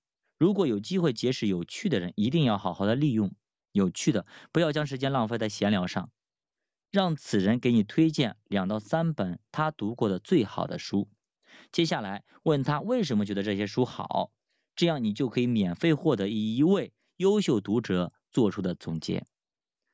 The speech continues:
在你短短几分钟之内，就会知道自己是否也应该去读一读这些书。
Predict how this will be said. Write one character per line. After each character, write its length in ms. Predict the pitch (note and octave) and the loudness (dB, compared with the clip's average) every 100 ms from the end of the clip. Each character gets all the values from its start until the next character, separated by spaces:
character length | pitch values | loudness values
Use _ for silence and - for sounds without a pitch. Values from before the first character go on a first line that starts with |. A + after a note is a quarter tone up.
| _ | _
在 180 | - E3+ | -2 -2
你 160 | C#3 C#3+ | -2 -4
短 240 | B2+ D3 | 0 0
短 160 | C#3+ A#2+ | 0 -2
几 220 | - G2 | -2 0
分 180 | C3 D3 | 2 2
钟 140 | D#3 | 2
之 100 | E3 | 6
内， 280 | G3 F3+ G2+ _ _ | 6 6 0 _ _
就 120 | - | -4
会 100 | G2+ | -2
知 140 | F2+ F2+ | -2 -2
道 180 | F2 - _ _ | -4 -6 _ _
自 180 | - G3+ | -2 0
己 160 | A2+ | 0
是 300 | G#2 - G#3+ | -4 -2 0
否 240 | C3+ F2+ - | 0 -2 0
也 140 | G2+ F#2+ | 0 2
应 240 | D#3+ F#3 | 4 4
该 200 | G3 F#3+ | 2 -2
去 160 | - G#2+ | -6 -8
读 260 | - G2+ | -2 2
一 140 | F3 F#3 | 4 4
读 180 | F#2 | 2
这 120 | E2 E2+ | -2 -2
些 140 | E2 | -2
书。 320 | - - E2 | -4 -6 -6